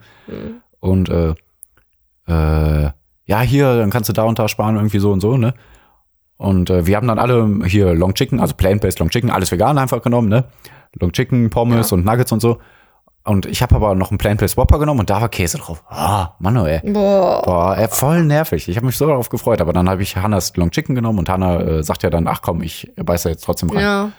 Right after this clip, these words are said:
Speaker 2: Ja. Ah. Schrecklich.
Speaker 1: Immer wieder das Gleiche, ne?
Speaker 2: Ja. Und der hat noch gefragt,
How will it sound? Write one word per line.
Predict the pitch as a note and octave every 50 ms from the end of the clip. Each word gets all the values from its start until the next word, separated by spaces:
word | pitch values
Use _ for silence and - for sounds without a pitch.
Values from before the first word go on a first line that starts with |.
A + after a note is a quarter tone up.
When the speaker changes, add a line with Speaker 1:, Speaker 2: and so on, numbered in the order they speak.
| _ _
Speaker 2:
Ja. | - E3 D3+ - _ _ _ _ _ _ _ _ _ _ _ _
Ah. | - E2 - - - - - - _ _ _ _ _ _ _ _ _ _ _ _ _ _ _ _ _ _ _ _ _ _ _ _ _ _ _ _ _ _ _ _ _ _ - -
Schrecklich. | - - - F2 - - D3 D4
Speaker 1:
Immer | D#4+ D#4 E4 D#4+ C4
wieder | C#4 C#4 C4 C4
das | B3 A#3+ B3+ -
Gleiche, | - - G3+ G#3 G#3 G3 G#3 - G#3+
ne? | G#3+ G#3+ A#3+ C4+ F4+ F4+ - - - -
Speaker 2:
Ja. | - A#2+ E3+ C4 D4+ C#4 - - - - _ _ _ _ _ _ -
Und | - A2 B2
der | B2+
hat | C#3 -
noch | E3+ -
gefragt, | - A#2+ D#3 D3+ E3 - -